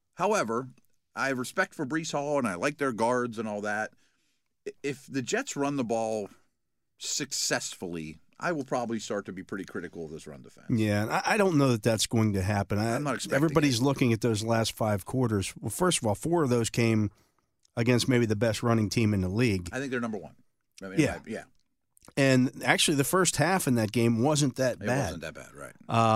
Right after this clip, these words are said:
Speaker 2: Um, you know, the fourth quarter against the Patriots was bad because they were able to sustain some things.
Speaker 1: Yep.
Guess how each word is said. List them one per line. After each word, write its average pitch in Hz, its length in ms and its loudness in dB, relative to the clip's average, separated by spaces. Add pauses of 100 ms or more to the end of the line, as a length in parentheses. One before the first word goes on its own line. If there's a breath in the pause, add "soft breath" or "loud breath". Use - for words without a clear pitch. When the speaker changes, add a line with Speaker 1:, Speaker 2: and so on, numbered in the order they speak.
Speaker 2:
Um, 107 180 2
you 117 60 4
know, 113 60 2
the 110 100 2
fourth 156 320 0
quarter 143 360 2
against 120 280 2
the - 60 -2
Patriots 117 720 0 (500 soft breath)
was 123 200 2
bad 117 240 0
because 117 240 0
they 123 100 2
were 123 160 2
able 117 220 -2
to - 100 -8
sustain 143 500 0
some 110 200 0
things. 98 400 0
Speaker 1:
Yep. 98 160 -8